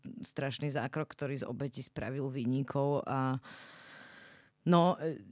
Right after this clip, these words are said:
je to zvláštne, keby sme si proste nevedeli sami pozrieť do zrkadla. Akože ani náhodou na všetkých ukazujeme prstom a, a na všetko máme názor, ale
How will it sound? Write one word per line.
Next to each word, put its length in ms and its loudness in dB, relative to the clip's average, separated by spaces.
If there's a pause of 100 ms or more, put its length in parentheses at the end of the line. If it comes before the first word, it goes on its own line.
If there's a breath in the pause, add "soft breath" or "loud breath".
(100)
je 100 4
to 140 4
zvláštne, 500 10
keby 220 2
sme 120 6
si 160 2
proste 360 2
nevedeli 440 4
sami 300 2
pozrieť 380 0
do 100 2
zrkadla. 560 -2 (300)
Akože 300 -4
ani 220 0
náhodou 480 0
na 140 0
všetkých 400 -2
ukazujeme 440 0
prstom 520 -2
a, 160 2
a 180 -4 (100)
na 120 0
všetko 320 -4
máme 240 2
názor, 500 -2
ale 680 0